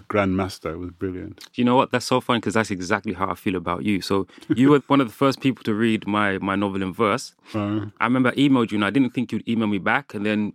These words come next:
Speaker 2: I think months later you said, "Derek, I'm sitting in an airport and I'm reading your book and I'm loving it." <laughs> And I just thought, "Wow, okay, you know what? <laughs> If Benjamin Zephaniah says it's good,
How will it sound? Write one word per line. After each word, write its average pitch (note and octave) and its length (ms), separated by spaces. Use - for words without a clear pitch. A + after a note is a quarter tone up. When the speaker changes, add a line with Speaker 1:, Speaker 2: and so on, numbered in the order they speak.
Speaker 2:
I G#2+ 60
think A2+ 240
months A#2 360
later B2 140
you G#2+ 120
said, F#2+ 200
"Derek, A2+ 280
I'm G#2 100
sitting G#2+ 220
in G#2 100
an G#2 100
airport A2 380
and F#2+ 80
I'm F#2+ 100
reading G#2 260
your G3+ 120
book A2+ 260
and F#2+ 80
I'm F#2 120
loving F#2 320
it." - 120
<laughs> - 260
And E3 200
I F3 200
just D3+ 180
thought, C3+ 160
"Wow, A#2+ 280
okay, B2 160
you A#2+ 120
know B2+ 120
what? C3+ 180
<laughs> G3 680
If D3 160
Benjamin E3+ 320
Zephaniah D3 480
says C#3+ 180
it's C3+ 140
good, D3+ 240